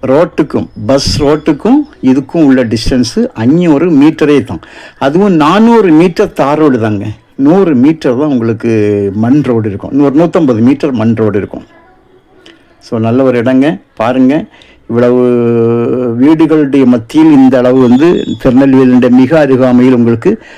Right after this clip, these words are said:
அஹ், இந்த மாதிரி ரேட்ல கிடைக்கிறது வந்து ரொம்ப கஷ்டம். So, உங்களுக்கு தேவையானால் நீங்க வந்து கால் பண்ணுங்க. பாருங்க, நான் வந்து நம்ம இடத்த விட்டு கிளம்புன உடனே வந்து, அஹ், இது வீடுகள் தான் வருது. பாருங்களேன்,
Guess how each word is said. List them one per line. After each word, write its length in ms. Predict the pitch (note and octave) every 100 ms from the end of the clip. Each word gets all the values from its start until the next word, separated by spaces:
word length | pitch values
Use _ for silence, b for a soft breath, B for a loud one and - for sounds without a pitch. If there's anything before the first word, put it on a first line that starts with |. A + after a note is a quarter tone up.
| B -
அஹ், 180 | A#2+ A#2
இந்த 180 | A#2 A2+
மாதிரி 220 | A#2 A#2 A2
ரேட்ல 320 | A#2+ A2 A#2
கிடைக்கிறது 440 | A2+ A2 B2 A2+
வந்து 200 | A#2 A#2
ரொம்ப 140 | A2 A2
கஷ்டம். 400 | G#2+ - D#3+ G3+ B B B -
So, 100 | -
உங்களுக்கு 280 | A#2 A2 A2
தேவையானால் 600 | - C3 B2+ A#2+ B2+ E3+ -
நீங்க 200 | C3 A#2+ A#2
வந்து 160 | A2+
கால் 280 | A2+ A#2+ B2+
பண்ணுங்க. 320 | B2 A2+ B2 E3+
பாருங்க, 360 | C3 A2+ B2+ C3+
நான் 180 | B2 A#2
வந்து 160 | B2 E3+
நம்ம 260 | A#2+ A2+
இடத்த 200 | A2+ A2+
விட்டு 200 | C#3 C3 B2
கிளம்புன 400 | B2+ B2 C#3 B2+
உடனே 340 | A#2 D3 E3 D#3
வந்து, 260 | C3+ F3 C4 B B B -
அஹ், 640 | B2 A#2+ A#2 A2+ A2+ A2 G#2+ G#2+
இது 200 | A#2+ B2
வீடுகள் 420 | D#3 F#3 D3+ C#3+
தான் 120 | C#3+
வருது. 240 | A#2 G2 F#2 - -
பாருங்களேன், 440 | G#2 F#2+ F#2